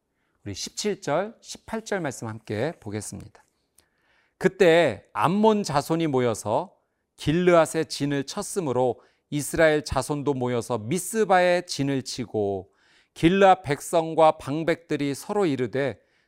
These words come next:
"누가 먼저 나가서 암몬 자손과 싸움을 시작하랴? 그가 길르앗 모든 주민의 머리가 되리라." 하니라. 암몬 자손이 길르앗의 진을 치며 싸움을 걸어옵니다.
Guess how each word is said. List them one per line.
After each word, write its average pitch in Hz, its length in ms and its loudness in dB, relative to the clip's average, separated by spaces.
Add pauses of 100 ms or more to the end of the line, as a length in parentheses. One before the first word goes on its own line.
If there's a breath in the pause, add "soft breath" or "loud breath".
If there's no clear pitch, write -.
(120)
"누가 127 240 4
먼저 147 320 0
나가서 123 480 0
암몬 180 520 -2
자손과 131 640 0
싸움을 165 640 0
시작하랴? 101 640 -12 (460)
그가 127 520 2 (240)
길르앗 131 420 2
모든 175 520 4
주민의 147 440 -2
머리가 120 520 0
되리라." 131 800 0
하니라. 92 640 -18 (1040 soft breath)
암몬 226 420 4
자손이 180 800 2
길르앗의 170 600 2
진을 147 360 -2
치며 135 320 -4
싸움을 185 760 2
걸어옵니다. 113 800 -6